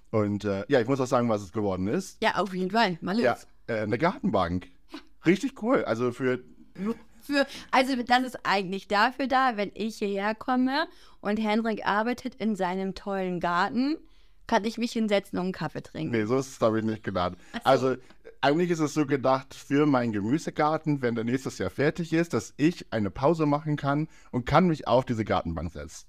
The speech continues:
Speaker 2: Ach so, okay.
Speaker 1: So ist es.
Speaker 2: So ist das gedacht, dann ist
Speaker 1: Aber wir können es da auch gerne mal zu zweit draufsetzen.
Speaker 2: Alles klar, da werde ich noch mal drauf zurückkommen.
Speaker 1: Besuch ist immer willkommen.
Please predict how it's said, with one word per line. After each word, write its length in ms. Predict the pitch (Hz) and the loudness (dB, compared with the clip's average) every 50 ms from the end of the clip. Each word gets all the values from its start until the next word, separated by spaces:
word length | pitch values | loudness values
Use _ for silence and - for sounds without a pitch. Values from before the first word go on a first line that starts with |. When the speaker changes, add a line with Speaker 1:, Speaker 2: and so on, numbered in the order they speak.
| - | -2
Speaker 2:
Ach 220 | - 202 196 - - | 0 0 0 0 -4
so, 320 | - - 180 185 - - - - | -14 -18 -18 -18 -18 -20 -20 -20
okay. 300 | 190 185 - 175 113 107 | -20 -20 -14 -12 -8 -2
Speaker 1:
So 100 | 127 156 | 0 0
ist 260 | 160 160 - - - | 0 0 -2 -8 -10
es. 180 | - - 214 226 | -8 -6 -4 -2
Speaker 2:
So 140 | 269 277 | 2 2
ist 140 | 254 226 - | 2 2 2
das 180 | 214 208 190 - | -2 -4 -4 -4
gedacht, 480 | 190 175 170 160 160 165 175 175 - | -6 -2 0 0 0 0 -2 -4 -2
dann 240 | - 180 185 190 185 | -2 0 2 2 0
ist 240 | 185 226 - - 240 | 0 -2 -2 0 2
Speaker 1:
Aber 380 | 131 135 135 139 139 143 151 - - - - - | 4 6 6 6 4 2 2 -2 -4 -14 -20 -4
wir 140 | - 127 131 | -2 -2 2
können 240 | 131 147 135 143 160 | 4 4 4 4 4
es 80 | 151 - | 2 2
da 180 | 127 113 110 | 4 4 4
auch 80 | 113 - | 2 2
gerne 220 | - 117 120 127 | 0 0 2 4
mal 240 | 123 113 113 113 110 - - - - - - - | 4 2 2 2 -2 -6 -12 -20 -20 -20 -20 -10
zu 140 | - 123 98 | -10 -10 -8
zweit 300 | - - 92 87 85 98 | -4 -2 0 0 0 -2
draufsetzen. 640 | 85 85 85 87 - 92 87 85 - - 92 98 - | -4 -6 -6 -4 -6 -6 -6 -6 -10 -12 -12 -10 -6
Speaker 2:
Alles 340 | - 165 165 160 - - - | -6 -6 -6 -6 -10 -14 -10
klar, 320 | - - 147 156 160 165 | -6 -4 -4 -4 -4 -4
da 320 | - - 170 170 175 175 170 | -6 -6 -6 -6 -6 -4 -2
werde 200 | 185 202 202 226 | 0 0 0 2
ich 40 | 214 | 0
noch 120 | 196 214 | 0 0
mal 140 | 208 185 180 | 0 0 0
drauf 280 | 170 160 175 180 180 | 0 0 -2 -2 -2
zurückkommen. 720 | - - 190 180 175 165 160 - 180 160 160 160 165 180 190 | -4 -6 -4 -2 -2 -4 -4 -4 -6 -4 -4 -4 -4 -4 -4
Speaker 1:
Besuch 380 | 185 117 104 98 113 104 - - | -4 -4 -4 -4 -6 -6 -4 -8
ist 160 | 110 - - | -8 -6 -4
immer 320 | - 110 98 98 98 98 | -4 -2 0 0 0 0
willkommen. 580 | 92 98 - - 82 82 85 87 90 110 123 - | -2 -4 -6 -6 -6 -6 -6 -6 -8 -12 -14 -18